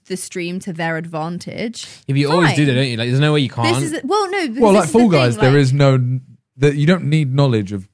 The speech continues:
Speaker 3: knowing where someone is. Like, the map
Speaker 2: Yeah.
Speaker 3: is so small, there might only be, like, fifty,
Speaker 1: Yeah.
Speaker 3: fifteen people left. It's not hard.
Speaker 1: And, like, even in
Speaker 3: Just play the game.
Speaker 1: Warzone, if you go, "Oh, I just wanna get into the game," turn the stream off. I'm in the game,
Speaker 2: Yeah,
Speaker 1: just
Speaker 2: but
Speaker 1: so
Speaker 2: then,
Speaker 1: that if you find,
Speaker 2: yeah.
Speaker 1: like, fine. I think that's calm if you just wanna play against them.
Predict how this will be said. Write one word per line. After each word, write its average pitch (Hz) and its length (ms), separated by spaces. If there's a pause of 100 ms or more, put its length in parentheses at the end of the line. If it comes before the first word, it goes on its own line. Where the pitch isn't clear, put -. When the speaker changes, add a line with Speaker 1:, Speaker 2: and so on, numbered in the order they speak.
(120)
Speaker 3:
knowing 110 320
where 104 140
someone 104 260
is. 92 160
Like, 123 160
the 139 60
map 156 160
Speaker 2:
Yeah. 104 80
Speaker 3:
is 123 80
so 139 120
small, 110 280
there 107 100
might 120 140
only 110 120
be, 107 100
like, 101 180
fifty, - 320
Speaker 1:
Yeah. 254 220
Speaker 3:
fifteen 120 280
people 107 240
left. 85 240 (240)
It's - 120
not 160 140
hard. 98 340
Speaker 1:
And, 370 100
like, 392 180
even 427 220
in 415 100
Speaker 3:
Just 330 120
play - 140
the - 60
game. 170 380
Speaker 1:
Warzone, - 80
if 262 200
you 294 160
go, 254 480
"Oh, 240 240
I 214 120
just 214 140
wanna 220 140
get 208 120
into 202 100
the 208 100
game," 175 260
turn 285 200
the 311 80
stream 285 220
off. 196 480
I'm 220 100
in 254 140
the 254 100
game, 185 340 (120)
Speaker 2:
Yeah, 127 60
Speaker 1:
just 143 120
Speaker 2:
but 156 40
Speaker 1:
so 156 60
Speaker 2:
then, 160 160
Speaker 1:
that - 60
if 269 140
you 262 100
find, 240 400
Speaker 2:
yeah. - 60
Speaker 1:
like, 233 200
fine. - 540
I 320 180
think 339 180
that's 254 180
calm 208 260
if 170 60
you 180 60
just 240 180
wanna 302 160
play 247 240
against 208 340
them. 160 320